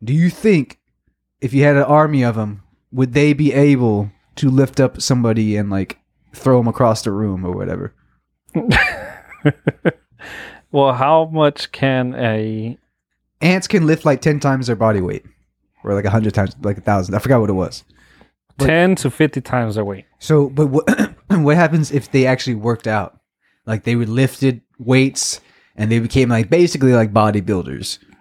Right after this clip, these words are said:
Speaker 2: Hmm.
Speaker 1: but ants. Like, they have, like, you know, six packs and shit. They look, be-, they juiced up,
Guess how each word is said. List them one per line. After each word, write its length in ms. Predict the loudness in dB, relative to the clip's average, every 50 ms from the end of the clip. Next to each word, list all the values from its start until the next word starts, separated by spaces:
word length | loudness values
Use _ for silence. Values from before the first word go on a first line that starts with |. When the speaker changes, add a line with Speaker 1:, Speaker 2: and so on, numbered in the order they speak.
| _ -6
Speaker 2:
Hmm. 180 | -4 -2 -2 -4 -4 -2
Speaker 1:
but 240 | 0 0 0 0 -2 -2
ants. 580 | 0 0 -2 -4 -4 -4 -4 -4 -4 -8 -12 _ _ _
Like, 160 | -8 -8 -4 -2
they 80 | 0
have, 160 | 2 2 2 0
like, 120 | -2 -2
you 80 | -2 -2
know, 100 | -4 -2
six 240 | -2 -2 -4 -4 -4
packs 300 | -6 -6 -6 -6 -8 -6
and 80 | -6
shit. 260 | -4 -4 -4 -4 -6 -8 -16 _ _ -8
They 120 | -6 -4
look, 120 | -4 -4 -4 -6 -4
be-, 120 | -4 -2
they 160 | 0 0 -2 -2
juiced 480 | -2 -2 0 0 0 0 -2 -2 -2
up, 220 | 0 -2 -2 -6